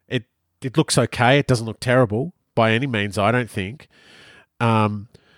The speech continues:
but just the fact that, oh yeah, man, I'm gonna go over there, run across the road, just punch someone as I go, just for, just for, you know, funs. I'm gonna run over there. I'm gonna jump into that, uh, helicopter, and I'm just gonna fly. I'm gonna fly across there,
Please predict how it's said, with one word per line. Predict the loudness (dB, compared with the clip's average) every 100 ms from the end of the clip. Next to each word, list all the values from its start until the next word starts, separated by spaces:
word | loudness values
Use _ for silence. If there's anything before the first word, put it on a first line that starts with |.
| _ _
but | -4
just | 0 0 0
the | -2 -6
fact | -8 -2 0 0 -2
that, | -12 -12 _ _ _ _ _
oh | 2 4
yeah, | 2 0
man, | -2 -4 -4
I'm | -4
gonna | -2 -4 -4 0
go | 2
over | 4 4
there, | 2 2
run | 0
across | 0 -2 0
the | 2
road, | 2 2
just | -2 -8 _ -12 -10 -4
punch | -2 -2
someone | -2 -2 -2
as | -2
I | -4
go, | -2 -2
just | -2 -6
for, | -10 -16 -18 -8
just | -6 -4
for, | -6 -8 _ -8
you | -4
know, | -2
funs. | 0 2 2 -2 -8 -12 -18
I'm | -2
gonna | 0 4
run | 4
over | 4 4
there. | 2
I'm | 2
gonna | -2
jump | 0 -2 -2
into | -4 -2
that, | 0 -2 -2 -4
uh, | -2 -2
helicopter, | -4 -6 -2 -2 0
and | -2
I'm | -4
just | -4
gonna | -6 -6
fly. | -4 0 2 2 -2
I'm | -6 -6
gonna | -8
fly | -4 0 0
across | 0 -2 -4 -4
there, | -4 -4 -4